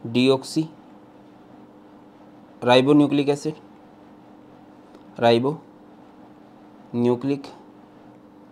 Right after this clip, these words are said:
acid। And आरएनए क्या होता है? ribonucleic acid, ठीक है ना, ribonucleic acid। अब जो आपका डीएनए है,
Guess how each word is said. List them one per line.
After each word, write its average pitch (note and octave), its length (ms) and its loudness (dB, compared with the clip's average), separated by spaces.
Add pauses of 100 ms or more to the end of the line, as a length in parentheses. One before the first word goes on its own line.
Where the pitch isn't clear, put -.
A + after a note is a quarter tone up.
(340)
acid। C3 260 -8 (640)
And B2+ 180 -2
आरएनए C#3+ 340 6
क्या C#3+ 140 0
होता C#3+ 220 -4
है? D#3+ 160 -8 (1120)
ribonucleic - 2500 -4 (1900)
acid, A#2 260 -12 (2000)
ठीक E3 120 -2
है D#3 60 0
ना, A#2+ 140 -8 (300)
ribonucleic A#2 680 0
acid। - 160 -14 (380)
अब B2+ 140 0
जो D3+ 140 8
आपका D3 300 4
डीएनए C#3+ 520 6
है, A2+ 260 -6